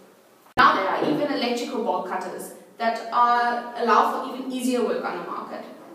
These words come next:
The tools are made of rugged special steel. The handles are usually made of rubber or plastic.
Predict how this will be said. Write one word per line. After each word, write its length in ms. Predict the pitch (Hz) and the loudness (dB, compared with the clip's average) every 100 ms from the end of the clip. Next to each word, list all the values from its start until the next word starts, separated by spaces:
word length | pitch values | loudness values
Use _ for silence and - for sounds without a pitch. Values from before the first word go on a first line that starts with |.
| - - - | -20 -20 -14
The 120 | - | -10
tools 280 | 233 339 359 | -6 -4 -2
are 120 | 370 | 0
made 200 | 254 254 | 0 0
of 260 | - 233 208 | 0 -2 2
rugged 320 | - - - | 4 4 2
special 320 | - 247 247 | -4 -4 -4
steel. 680 | 233 - - - 254 - - - - - | -8 -8 -6 -6 -6 -8 -12 -14 -20 -4
The 100 | 240 | -2
handles 380 | 240 277 359 269 | 0 0 0 -2
are 180 | 254 | -2
usually 380 | 233 - 285 285 | -2 -4 -4 -4
made 220 | 233 214 | -2 -2
of 320 | 208 208 - 220 | 0 -2 -4 4
rubber 560 | 220 233 277 294 - | 6 6 2 -2 -2
or 500 | 247 233 226 220 226 - | 0 0 2 2 0 -2
plastic. 580 | 226 214 - - - | -2 -2 -6 -10 -10